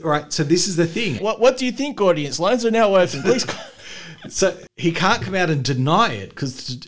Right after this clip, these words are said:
Speaker 1: 'cause in some ways this story suggests actually he's been a long-term Shark supporter. I think part of the, the, the story, right, it sounds, sounds like something you should be really embarrassed about,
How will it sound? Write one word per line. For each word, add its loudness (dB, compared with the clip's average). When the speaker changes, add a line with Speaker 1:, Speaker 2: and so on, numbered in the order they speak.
Speaker 1:
'cause -4
in 0
some 0
ways -2
this -2
story 0
suggests 0
actually -2
he's -2
been -2
a 0
long-term 0
Shark -10
supporter. -12
I -10
think -4
part 0
of -4
the, -6
the, -12
the -18
story, -8
right, -12
it -12
sounds, -4
sounds -2
like 0
something -2
you -4
should -8
be -6
really -8
embarrassed -10
about, -20